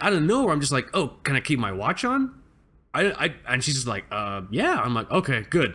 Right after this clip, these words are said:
And so I remember I was in the hospital, I was sitting there, and I was just, I didn't like it. I didn't like being in the hospital. I felt, felt, I felt very, very alone. Um, it very, it puts you in touch with your kind of mortality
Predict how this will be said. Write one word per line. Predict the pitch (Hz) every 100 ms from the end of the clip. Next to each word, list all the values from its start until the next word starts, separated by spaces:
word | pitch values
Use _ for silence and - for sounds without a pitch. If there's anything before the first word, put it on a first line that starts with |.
| -
And | 117
so | - 117 113
I | 117
remember | 135 160 180 143
I |
was | 135 151
in |
the | 185
hospital, | 147 139 - 131
I |
was | 123
sitting | - 151 139
there, | 139 131
and | 120
I |
was | 120 107
just, | 113 - - - - - - _ _ _ _ _
I | 156
didn't | 185 120
like | 104
it. | 92
I | 123
didn't | 180
like | 143
being | 120 127
in |
the | 107
hospital. | 104 104 104
I | 101
felt, | 190 156 117
felt, | 165 156
I |
felt | 135 202 143
very, | 113 147 165 143
very | 143 143
alone. | 120 107 110 113 110 107 - -
Um, | 107 110 107 -
it | 127
very, | 131 185 180 170
it | 139 -
puts | 208 -
you | 208 185
in | 147
touch | - 147 139 -
with | 131
your | 123 120
kind | 135
of | 127
mortality | 110 110 - 123 156 165